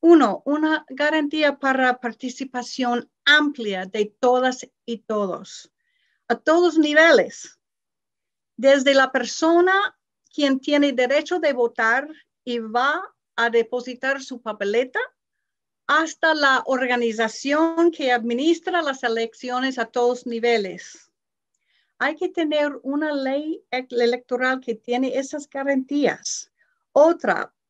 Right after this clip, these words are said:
garantía para la libertad de asociación de partidos políticos y movimientos, para organizarse,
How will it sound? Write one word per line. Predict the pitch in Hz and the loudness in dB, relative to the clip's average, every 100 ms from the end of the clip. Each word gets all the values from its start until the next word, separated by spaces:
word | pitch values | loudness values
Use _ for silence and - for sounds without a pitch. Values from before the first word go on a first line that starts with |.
| - | -10
garantía | 240 233 294 320 311 349 349 339 | -4 4 6 6 6 6 6 4
para | 302 285 | 0 2
la | 277 262 | 2 2
libertad | 285 311 311 294 294 294 269 | 2 0 -4 -2 0 2 2
de | 254 240 | 0 0
asociación | 226 240 277 262 269 240 - 311 262 202 | -2 -8 -12 -10 -8 -8 -4 -2 0 -2
de | 202 | -4
partidos | 226 220 294 302 294 | -8 -8 -8 -6 -6
políticos | - 269 285 269 - 190 - | -6 -4 -4 -6 -6 -6 -4
y | 220 | -4
movimientos, | 202 202 202 208 247 262 247 175 156 - _ - _ - | -2 0 0 2 4 2 0 -8 -8 -14 _ -20 _ -4
para | 254 262 | 0 4
organizarse, | 285 285 277 277 262 285 339 359 - - 180 - | 4 4 2 0 0 0 -2 -2 -8 -10 -10 -12